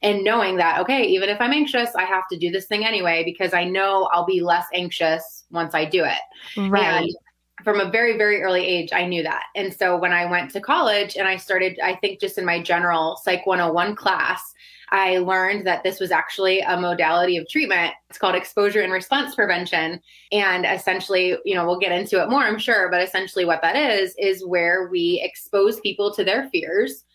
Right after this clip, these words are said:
Speaker 1: whether that's with anxiety, whether that's with obsessive compulsive disorder, trauma, phobias, social anxiety, and you get them to resist their safety-seeking behaviors or their safety behaviors that they would normally do afterwards. So the
Speaker 2: Mm-hmm.
Speaker 1: concept of being able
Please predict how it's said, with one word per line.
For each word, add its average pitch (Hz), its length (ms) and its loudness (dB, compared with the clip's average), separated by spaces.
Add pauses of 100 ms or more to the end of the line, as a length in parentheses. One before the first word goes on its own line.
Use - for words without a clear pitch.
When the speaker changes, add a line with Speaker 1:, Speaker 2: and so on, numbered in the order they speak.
(220)
Speaker 1:
whether 185 280 4
that's 175 300 0
with 190 180 0
anxiety, 180 720 0
whether 175 300 2
that's 156 260 -2
with 180 160 0
obsessive 170 480 -4
compulsive 262 480 -2
disorder, 262 800 0
trauma, 240 800 2 (460)
phobias, 220 720 2
social 214 300 2
anxiety, 196 840 0 (280)
and 214 220 2
you 196 460 4 (120)
get 190 200 -2
them 202 180 0
to 208 160 -2
resist 190 720 -2
their 196 300 2
safety-seeking 214 640 -2
behaviors 170 640 -2
or 196 160 2
their 190 140 0
safety 226 340 -2
behaviors 180 540 0
that 170 140 -2
they 180 120 2
would 175 160 2
normally 175 360 -2
do 170 200 0
afterwards. 156 760 -2
So 175 480 2
the 240 60 0
Speaker 2:
Mm-hmm. 202 420 2
Speaker 1:
concept 196 500 0
of 180 180 0
being 185 200 2
able 175 380 -2